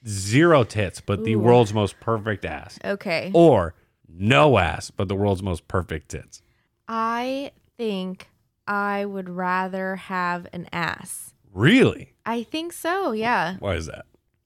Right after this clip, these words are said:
Speaker 2: Am I allowed to get plastic surgery?
Speaker 1: No,
Speaker 2: For
Speaker 1: no,
Speaker 2: tits?
Speaker 1: you
Speaker 2: Oh, so
Speaker 1: can't, you
Speaker 2: that's
Speaker 1: can't
Speaker 2: part
Speaker 1: do
Speaker 2: of the
Speaker 1: anything to
Speaker 2: thing.
Speaker 1: fix the problem.
Speaker 2: Okay.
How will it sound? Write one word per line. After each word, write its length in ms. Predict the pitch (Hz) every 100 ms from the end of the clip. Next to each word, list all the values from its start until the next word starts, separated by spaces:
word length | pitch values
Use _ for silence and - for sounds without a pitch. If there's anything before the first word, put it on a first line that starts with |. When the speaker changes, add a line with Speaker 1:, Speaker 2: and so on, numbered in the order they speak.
| _
Speaker 2:
Am 140 | 233 240
I 100 | 220
allowed 300 | 214 202 202
to 60 |
get 140 | 196 -
plastic 320 | 196 185 -
surgery? 520 | 202 185 202 254 349 427 _ _ -
Speaker 1:
No, 340 | 123 135 107 92
Speaker 2:
For 40 |
Speaker 1:
no, 100 | 139
Speaker 2:
tits? 80 | 117
Speaker 1:
you 80 | 117
Speaker 2:
Oh, 40 |
so 60 | 107
Speaker 1:
can't, 100 | 156
you 100 | -
Speaker 2:
that's 140 | 123
Speaker 1:
can't 100 | 160
Speaker 2:
part 100 | 220
Speaker 1:
do 80 | 127
Speaker 2:
of 40 | 135
the 120 | 113
Speaker 1:
anything 220 | 95 107
to 60 | 170
Speaker 2:
thing. 80 |
Speaker 1:
fix 180 | - 180
the 80 | -
problem. 260 | 104 98 - _ _ -
Speaker 2:
Okay. 380 | 220 220 107 185